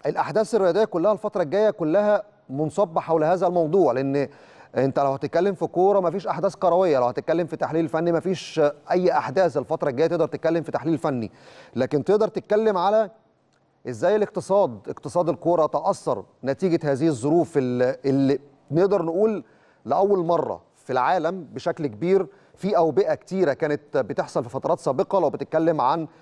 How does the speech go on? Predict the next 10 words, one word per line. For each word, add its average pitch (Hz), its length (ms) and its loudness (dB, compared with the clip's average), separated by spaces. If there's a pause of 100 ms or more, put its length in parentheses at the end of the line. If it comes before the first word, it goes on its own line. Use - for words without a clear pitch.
(160)
الكوليرا 143 640 0
مثلًا 151 360 -2
في 127 100 -10
فترة 160 300 -2
من 135 100 -2
الفترات 135 460 -2
كان 135 140 -2
لها 151 100 2
تأثير 156 340 -2
سلبي 143 460 -2